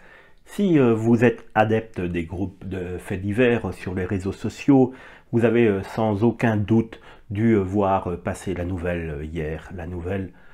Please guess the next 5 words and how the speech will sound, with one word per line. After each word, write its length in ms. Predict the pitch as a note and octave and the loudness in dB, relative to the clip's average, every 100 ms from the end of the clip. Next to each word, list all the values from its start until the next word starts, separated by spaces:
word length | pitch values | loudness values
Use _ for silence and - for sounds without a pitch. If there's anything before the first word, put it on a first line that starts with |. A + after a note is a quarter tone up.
| - - | -20 -12
du 220 | G#2 A2+ F#2 | -4 -2 0
décès 500 | A2 A2 - A2+ A#2 | 0 0 2 2 2
de 380 | F#2+ F#2 F#2 | 2 -2 -4
Jérôme 480 | F2 G#2 G#2 G#2 G2+ - | -4 -2 2 2 0 -6
Gaillard. 680 | G2 G#2 E2 D2 C#2 - - | -2 -2 -2 -6 -10 -12 -18